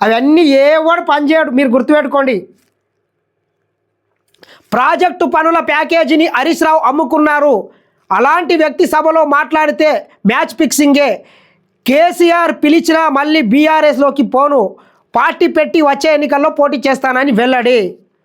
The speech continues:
ప్రతి ప్రాజెక్టులో ఆ రోజు ఇరిగేషన్ మంత్రిగా, ఆర్థిక శాఖ మంత్రిగా హరీష్ రావు ఖచ్చితంగా కుంభకోణం చేసిండు, వేల కోట్ల రూపాయలు దోసుకున్నాడు, దాచుకున్నాడు, ఫామ్ హౌస్లు కట్టుకున్నాడు.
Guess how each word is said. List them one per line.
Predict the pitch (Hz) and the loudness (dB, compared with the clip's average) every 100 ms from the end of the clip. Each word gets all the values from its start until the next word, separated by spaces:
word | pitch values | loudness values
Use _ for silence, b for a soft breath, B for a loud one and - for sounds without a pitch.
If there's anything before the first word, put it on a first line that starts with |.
| _ _ - | _ _ -4
ప్రతి | 285 294 311 | -2 0 -2
ప్రాజెక్టులో | 208 247 311 302 311 294 277 285 - - _ 185 | 0 0 0 0 -2 0 2 0 -2 -10 _ -2
ఆ | 220 277 | 0 0
రోజు | 285 285 | 0 0
ఇరిగేషన్ | 262 254 254 269 262 247 | 0 2 2 2 0 0
మంత్రిగా, | 233 226 226 240 | -2 0 0 0
ఆర్థిక | 294 226 247 285 254 | 0 0 -2 -2 -2
శాఖ | 240 240 240 | -2 -2 -2
మంత్రిగా | 226 214 220 254 185 | -2 0 0 0 0
హరీష్ | 220 277 277 | 0 0 0
రావు | 240 285 339 226 | 0 0 -2 -4
ఖచ్చితంగా | 240 - 285 285 247 240 294 | -6 -2 -4 -2 -2 0 0
కుంభకోణం | 320 226 240 285 285 262 254 233 | -2 0 2 2 0 0 0 0
చేసిండు, | 233 233 254 | 0 2 0
వేల | 220 202 277 294 | 2 2 2 0
కోట్ల | 285 254 247 | -2 0 0
రూపాయలు | 233 240 233 | 0 0 -2
దోసుకున్నాడు, | 170 226 277 - 240 240 262 | 0 -2 -2 -2 -2 0 -2
దాచుకున్నాడు, | 180 214 262 247 254 214 294 370 B B - | 0 -2 -2 -2 -2 0 -2 -4 B B -2
ఫామ్ | 233 294 | 0 2
హౌస్లు | 311 285 277 | 0 0 0
కట్టుకున్నాడు. | 254 233 240 233 240 | -2 -2 -2 0 0